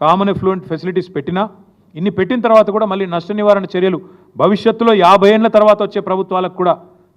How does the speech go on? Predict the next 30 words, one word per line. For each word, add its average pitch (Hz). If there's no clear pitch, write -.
చిక్కు 180
రావద్దు, 175
వాళ్ళకు 185
కూడా 202
ఈ 196
తలకాయ 170
నొప్పులు 175
ఉండొద్దు, 165
చికాకులు 160
ఉండొద్దు 151
అనే 143
ఉద్దేశంతో 147
దాదాపు 208
పది 180
కిలోమీటర్ల, 196
ఐదారు 170
కిలోమీటర్ల 170
పరిధిలో 170
లేఅవుట్లు 190
కానీ 170
కొత్తగా 170
పర్మిషన్ 156
ఇవ్వద్దని 139
ఆదేశాలు 160
ఇచ్చి, 196
ఇంత 208
ఆలోచన 208
చేసి 180
మేము 156
ఆనాడు 165